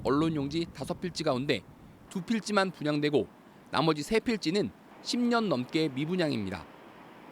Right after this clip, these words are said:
분양 초기 몇몇 언론사의 관심을 받았지만 정작 투자까지는 끌어내지 못했습니다.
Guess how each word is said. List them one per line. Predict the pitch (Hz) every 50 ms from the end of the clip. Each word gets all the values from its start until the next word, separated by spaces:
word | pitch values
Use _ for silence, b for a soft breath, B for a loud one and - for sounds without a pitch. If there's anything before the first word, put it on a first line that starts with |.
| - - -
분양 | - 170 196 214 226
초기 | - 214 196 208 220 - 95 - - - - - -
몇몇 | 139 151 180 196 214 220 196 - -
언론사의 | 120 143 170 185 190 175 175 151 147
관심을 | - 151 139 135 - 180 165 156
받았지만 | 139 135 117 120 117 - - 147 165 135 92 - - - - - - - - -
정작 | - 151 156 165 165 160 -
투자까지는 | - - 208 233 226 - - 208 185 160 160 170 190 208 196
끌어내지 | - - 226 233 233 220 185 160 151
못했습니다. | 123 123 - 165 151 - - 120 107 90